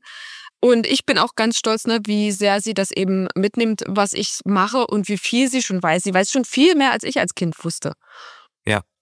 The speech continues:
Speaker 2: Wahnsinn. Und das ist ja auch, also wenn ich gerade an die, äh, Spitzwegerich-Geschichte mit den Mückenstichen oder Wespenstichen denke, für so ein Kind, für mich war das damals immer absolut faszinierend, wenn meine Eltern einfach in die Aktion gekommen sind. Mir ist irgendwas passiert und dann hat meine Mutter gesagt,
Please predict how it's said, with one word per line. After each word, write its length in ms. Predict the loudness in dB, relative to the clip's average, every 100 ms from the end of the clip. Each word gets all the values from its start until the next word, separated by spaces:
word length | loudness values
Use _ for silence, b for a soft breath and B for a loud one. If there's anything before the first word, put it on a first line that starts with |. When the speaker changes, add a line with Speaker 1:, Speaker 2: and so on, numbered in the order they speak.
| _ _
Speaker 2:
Wahnsinn. 420 | -6 -4 -2 -4 -6 B -2
Und 160 | 0 0
das 100 | 0
ist 200 | -2 0
ja 160 | 0
auch, 220 | 0 -2 -6 B B
also 220 | -2 2
wenn 120 | 0
ich 100 | 0
gerade 320 | 0 0 0
an 120 | 0 -2
die, 220 | -2 0
äh, 140 | 0
Spitzwegerich-Geschichte 960 | 0 -4 0 0 0 0 -2 -2 -2 -2
mit 120 | 0
den 120 | -2
Mückenstichen 500 | 0 -2 -4 -4 -2
oder 180 | -2 0
Wespenstichen 640 | -2 -2 -2 0 0 -2
denke, 380 | -2 -2 -2 -4 B B B B
für 240 | -2 2 4
so 120 | 2
ein 100 | 0
Kind, 260 | 0 0 0
für 100 | 0
mich 260 | 0 0 0
war 120 | 0
das 160 | -2
damals 340 | -2 -2 -2 0
immer 240 | -2 0
absolut 340 | -4 -4 -4 -4
faszinierend, 680 | -6 -6 -4 0 0 0 -2
wenn 100 | -2
meine 320 | 0 -2 -2
Eltern 440 | -2 0 -2 -4 B B B B _ _ -2
einfach 420 | 0 0 -2 -2
in 160 | -2
die 120 | 0 -2
Aktion 560 | -4 -2 2 4 4
gekommen 320 | 0 -2 -4
sind. 260 | -4 -8 0
Mir 120 | 0
ist 100 | 2
irgendwas 320 | 0 0 -2
passiert 460 | -4 -8 0 0 2
und 220 | -2 0
dann 140 | 0 0
hat 100 | 0
meine 160 | 0
Mutter 160 | 0 -2
gesagt, 260 | -2 -4